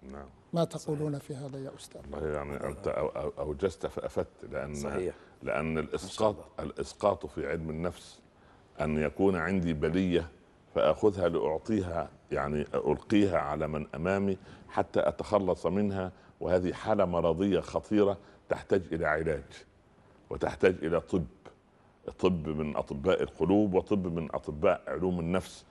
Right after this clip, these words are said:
Speaker 1: وعلوم ال-، ال-، ال-، ال-، الدارسين لعلوم الهوى. فنحن في هوانا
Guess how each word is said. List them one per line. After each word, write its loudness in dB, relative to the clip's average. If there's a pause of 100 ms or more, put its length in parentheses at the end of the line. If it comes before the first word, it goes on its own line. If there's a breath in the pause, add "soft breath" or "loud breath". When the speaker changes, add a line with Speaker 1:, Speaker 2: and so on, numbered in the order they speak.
(240 loud breath)
Speaker 1:
وعلوم 2
ال-، -4
ال-، -6
ال-، -2
ال-، -6
الدارسين 2
لعلوم 0
الهوى. 0 (520 soft breath)
فنحن 2
في -2
هوانا 4